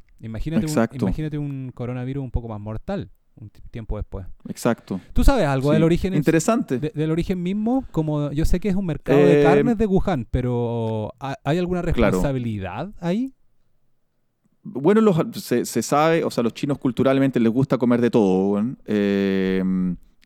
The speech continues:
Speaker 2: ahí andaban circulando unos, un-, unas, unos videos por WhatsApp de chinos comiendo ratoncitos, eh, chicos,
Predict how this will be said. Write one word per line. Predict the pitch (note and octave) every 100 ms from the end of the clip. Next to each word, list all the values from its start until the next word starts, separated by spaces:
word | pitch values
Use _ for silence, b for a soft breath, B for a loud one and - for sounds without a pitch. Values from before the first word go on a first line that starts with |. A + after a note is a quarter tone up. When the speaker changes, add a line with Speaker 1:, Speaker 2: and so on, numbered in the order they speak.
| _
Speaker 2:
ahí | - F2+
andaban | G#2+ G#2 F#2+ A#2
circulando | - - G2+ G#2+ A#2
unos, | A#2 - -
un-, | F#2+ F#2 G2+ A2+
unas, | G#2+ G#2 G2+
unos | - G#2 G2+
videos | G2+ G#2 G#2+
por | - A2
WhatsApp | G2 - A2 A2
de | G#2
chinos | - A#2 A2+
comiendo | - G#2+ G#2+ G#2+ G#2+
ratoncitos, | G#2 G#2 G2+ - A2+ A#2+ -
eh, | -
chicos, | A2 - B2 G#3+ A2+ A2 G#2